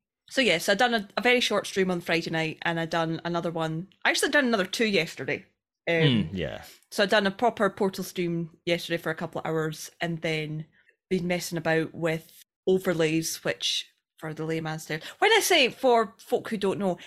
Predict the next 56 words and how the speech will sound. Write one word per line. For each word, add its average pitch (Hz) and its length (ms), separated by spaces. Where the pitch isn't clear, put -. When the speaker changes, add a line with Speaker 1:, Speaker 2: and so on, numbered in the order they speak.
Speaker 1:
it, - 160
it's - 200
usually, 214 240
hi, 196 180
Mum, 165 280
I'm 185 60
talking 190 260
to 160 100
you. - 120
Um, 226 340
<laughs> - 320
Speaker 2:
<laughs> 392 360
Speaker 1:
what, 277 340
what 262 140
the 233 60
stream 143 200
Speaker 2:
Hi, 147 60
Speaker 1:
act- 143 100
Speaker 2:
Brogan's 139 380
mum. 110 460
Speaker 1:
<laughs> - 40
What 247 120
I'm 233 80
talking 240 300
about 202 260
is 190 140
how 202 120
it 190 140
looks 180 220
on 175 140
the 165 60
screen. 156 580
It's - 140
got, 165 180
like, 139 180
titles 160 460
and 151 100
links - 280
and 143 160
all 170 120
that 160 180
kind 160 180
of 160 120
good 165 180
stuff. - 360
Um, 170 240
Speaker 2:
Yeah. - 180
Speaker 1:
so - 140
I - 20
was 220 100
messing 202 240
about 165 180
with 160 140
that 160 200
and 165 100
played 160 400